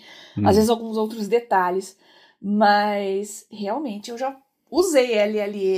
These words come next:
Speaker 2: Ms pra achar coisas assim, inclusive aqui durante a nossa gravação também, já fiz isso <laughs> várias vezes. E, realmente, dentro do Gmail,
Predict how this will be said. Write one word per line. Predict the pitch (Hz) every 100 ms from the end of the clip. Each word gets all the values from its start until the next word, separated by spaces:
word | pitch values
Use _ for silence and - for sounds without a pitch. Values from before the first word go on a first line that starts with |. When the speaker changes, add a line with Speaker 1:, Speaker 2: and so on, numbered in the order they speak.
| 196
Speaker 2:
Ms | 214 208 - - _ _ _ _ -
pra | 202
achar | 202 - 208 208
coisas | 202 196 202 190
assim, | 185 - 214 247
inclusive | 359 226 233 480
aqui | 453 349
durante | 381 339 320 330
a | 285
nossa | 254 269
gravação | 254 240 220 214 208 262
também, | 302 220 247
já | 202
fiz | - 285
isso | 320 302
<laughs> |
várias | 294 - - - 226
vezes. | 214 - 294 302 339 - - - _ - - 453 415 392 370 302 -
E, | 247 254 247 240 226 240
realmente, | 262 277 240 226
dentro | 208 220 233
do | 226
Gmail, | 214 220 202 185 220 -